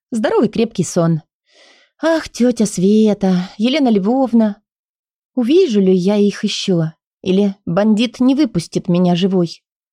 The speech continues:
Внизу живота тянуло и болело, а промежность горела огнем.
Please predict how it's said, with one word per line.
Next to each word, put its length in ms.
Внизу 380
живота 380
тянуло 420
и 120
болело, 500
а 120
промежность 680
горела 420
огнем. 460